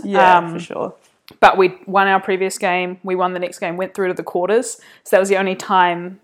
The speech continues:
Speaker 2: during my age group stuff that we progressed into the
Speaker 1: Yeah, well, wait, so what,
Speaker 2: knockouts.
Speaker 1: what year would this have been? What year
Speaker 2: This
Speaker 1: was
Speaker 2: was
Speaker 1: that?
Speaker 2: twenty fourteen.
Speaker 1: Oh, yeah, yeah, yeah,
Speaker 2: Yeah, so
Speaker 1: okay.
Speaker 2: Canada twenty fourteen, um, we had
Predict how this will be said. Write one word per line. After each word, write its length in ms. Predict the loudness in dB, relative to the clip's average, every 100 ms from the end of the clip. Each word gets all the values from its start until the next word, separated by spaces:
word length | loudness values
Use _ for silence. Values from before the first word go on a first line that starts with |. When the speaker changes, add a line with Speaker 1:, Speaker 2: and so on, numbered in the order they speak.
| -12
Speaker 2:
during 220 | -8 -6
my 180 | -6 -6
age 200 | -8 -8
group 200 | -12 -12 _
stuff 460 | -14 -6 -6 -6 -10
that 160 | -10 -8
we 140 | -10 -10 _
progressed 540 | -6 -2 -2 -4 -12
into 280 | -14 -14 -10
the 160 | -4 0
Speaker 1:
Yeah, 200 | 4 6
well, 200 | 4 2
wait, 260 | 2 2 -2
so 100 | 0
what, 220 | 4 6
Speaker 2:
knockouts. 460 | 4 0 -6 -10 -6
Speaker 1:
what 220 | 2 2
year 260 | 4 4 4
would 240 | 0 -2
this 180 | -6 -4
have 120 | -8
been? 220 | -6 -6 -4
What 180 | -4
year 140 | -2 0
Speaker 2:
This 220 | 0 2
Speaker 1:
was 80 | 0
Speaker 2:
was 100 | 0
Speaker 1:
that? 100 | 0
Speaker 2:
twenty 280 | -2 -2 -2
fourteen. 680 | 2 0 0 -8 -8 -14 -18 _ _ _ _
Speaker 1:
Oh, 140 | 4 4
yeah, 280 | 4 0 0
yeah, 100 | -4
yeah, 240 | 0 0
Speaker 2:
Yeah, 100 | 0 -2
so 140 | -4
Speaker 1:
okay. 160 | -4 -2
Speaker 2:
Canada 320 | 0 0 -2
twenty 260 | -6 -8
fourteen, 760 | -6 -8 -6 -6 -6 -8 -10 -10
um, 420 | -4 -2 -2 -6 -12
we 80 | -8
had 320 | -4 -6